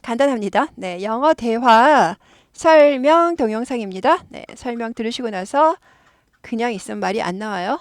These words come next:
네, 그래서 설명 듣고 나서 읽기 파일 클릭하셔야 돼요. 읽기 파일 클릭해서 삼십 번 내지 오십 번을 어, 신나게 읽으세요. 별 욕심 없이 "아, 이거 외워야 되는데." 하고 스트레스 받지 말고 재밌게, 재밌게 읽으세요.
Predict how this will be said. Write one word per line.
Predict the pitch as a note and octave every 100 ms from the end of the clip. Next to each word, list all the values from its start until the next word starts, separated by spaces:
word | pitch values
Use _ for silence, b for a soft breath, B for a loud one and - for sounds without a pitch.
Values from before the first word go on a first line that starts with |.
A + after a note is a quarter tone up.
| -
네, | G3 - F#3+
그래서 | G3+ F#3+ C#4+ E4+ - b b
설명 | _ D#4+ E4 F4
듣고 | B3 G#3+
나서 | F#3 G3+ -
읽기 | C4+ D4 D#4
파일 | D4 G3 F#3+
클릭하셔야 | B3+ A#3 A#3+ A3+ F#3+
돼요. | - - - -
읽기 | G#3+ G3+ G3+
파일 | F#3 E3+
클릭해서 | B3 A#3 G3+ - D4+ - b b b
삼십 | - D#4 D4+ E4+ -
번 | C4+
내지 | G3 E3 F#3+
오십 | F#3+ G3 A3 -
번을 | F#3 F3 C4 E4 F#4+ b b b b _ -
어, | G#3 G3+
신나게 | - G#4 F#4+ B3
읽으세요. | F3+ F3+ D#3+ F#3 -
별 | G#3 F3 E3+ - -
욕심 | G#3 - -
없이 | G3+ - G#3
"아, | B3+
이거 | C#4 A3+
외워야 | F#3+ A3+ B3+
되는데." | A3 G3 F#3+
하고 | F3+
스트레스 | - - D#4+ -
받지 | G3 -
말고 | F#3+ D#3+ C4+ - B B
재밌게, | - C#4+ A#4 -
재밌게 | G#4 G3+ F#3+ - C4 D#4
읽으세요. | F#3+ F3+ F3+ D#3+ D#3